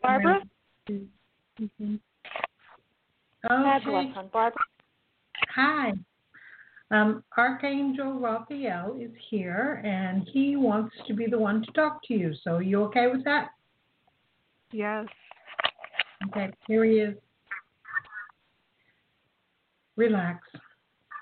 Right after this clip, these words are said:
Speaker 3: Relax
Speaker 2: Okay.
Speaker 3: and breathe. Just relax and breathe. Just for right now. We don't ask you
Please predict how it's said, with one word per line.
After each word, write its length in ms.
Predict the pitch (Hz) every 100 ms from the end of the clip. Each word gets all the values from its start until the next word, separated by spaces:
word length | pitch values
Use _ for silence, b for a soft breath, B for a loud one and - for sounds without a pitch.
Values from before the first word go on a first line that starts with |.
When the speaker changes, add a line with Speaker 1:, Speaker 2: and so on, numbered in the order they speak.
| - _ _
Speaker 3:
Relax 540 | 202 226 208 196 208 208
Speaker 2:
Okay. 280 | - 196 196
Speaker 3:
and 240 | 202 196 -
breathe. 720 | 170 - - 170 151 131 123 - _ _ _ _ -
Just 180 | 196 - -
relax 520 | 254 226 180 151 - - -
and 240 | 185 175
breathe. 420 | 175 180 151 139 -
Just 240 | 208 214
for 320 | 254 240 247 -
right 300 | 202 233 254
now. 320 | 220 165 131 - B B B B -
We 100 | 185
don't 240 | 196 190
ask 240 | 180 185 -
you 80 | -